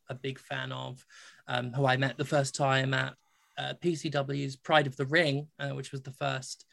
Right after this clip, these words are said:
the U K's first, um, first ever Pride show. Um, I got to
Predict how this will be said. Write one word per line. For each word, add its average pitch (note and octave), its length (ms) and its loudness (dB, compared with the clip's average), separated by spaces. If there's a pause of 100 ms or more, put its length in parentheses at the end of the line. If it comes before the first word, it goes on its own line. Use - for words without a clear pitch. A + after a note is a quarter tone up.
(220)
the F3 60 2
U F#3 100 8
K's D3 240 2
first, D3 480 4 (100)
um, C3+ 500 -4 (640)
first D3+ 200 -2
ever D3 140 -2
Pride D3 500 -2 (520)
show. - 320 -8 (600)
Um, C3 280 0
I C3 80 0
got C3+ 180 0
to C3 320 -4